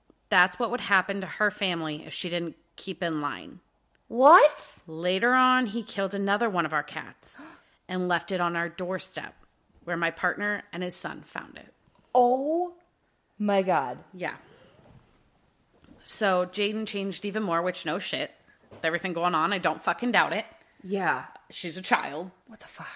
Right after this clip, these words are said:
Speaker 1: With a psychopath for a boyfriend.
Speaker 2: Yeah.
Speaker 1: Um, she started stealing from her mom and her mom's partner, Dean,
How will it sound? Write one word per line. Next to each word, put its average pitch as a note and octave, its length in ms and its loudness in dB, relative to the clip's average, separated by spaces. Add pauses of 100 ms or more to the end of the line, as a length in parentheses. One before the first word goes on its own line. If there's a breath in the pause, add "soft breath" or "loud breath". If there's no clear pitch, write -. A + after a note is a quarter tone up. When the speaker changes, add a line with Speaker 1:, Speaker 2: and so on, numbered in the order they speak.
Speaker 1:
With F3+ 160 -6
a D#3+ 40 -8
psychopath F3+ 640 0
for C4 80 -2
a B3 40 -2
boyfriend. F#3 440 -4 (380)
Speaker 2:
Yeah. C3 200 -14 (400 loud breath)
Speaker 1:
Um, F#3 340 0
she A#3 200 -2
started G3 300 4
stealing G#3+ 380 -2
from F3+ 200 -2
her F#3 100 2
mom F3 400 4
and E3 100 -6
her E3 60 -2
mom's D#3+ 280 -4
partner, F#3 480 -4
Dean, D#3 500 -8